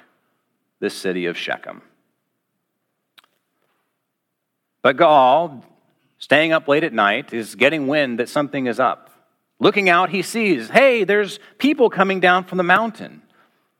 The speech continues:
But Zebul, playing trickery, says, "No, there's just the mountains playing tricks with your eyes." And he does this again, a delay tactic,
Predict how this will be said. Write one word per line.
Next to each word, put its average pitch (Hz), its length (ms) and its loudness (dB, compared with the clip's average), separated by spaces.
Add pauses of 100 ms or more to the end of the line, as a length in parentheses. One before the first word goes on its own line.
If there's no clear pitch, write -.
(380)
But 123 120 -2
Zebul, 165 500 0
playing 165 320 2
trickery, 110 640 -2
says, 127 440 -4
"No, 170 340 4
there's 160 300 -4
just - 380 -8
the 131 80 0
mountains 117 500 -2
playing 117 360 -2
tricks - 260 -8
with 107 120 -12
your 90 140 -4
eyes." 76 540 -8 (1160)
And 113 80 -2
he 139 40 0
does 151 260 0
this 151 200 -6
again, 113 560 -6 (1400)
a 107 60 -8
delay 156 340 0
tactic, - 500 -6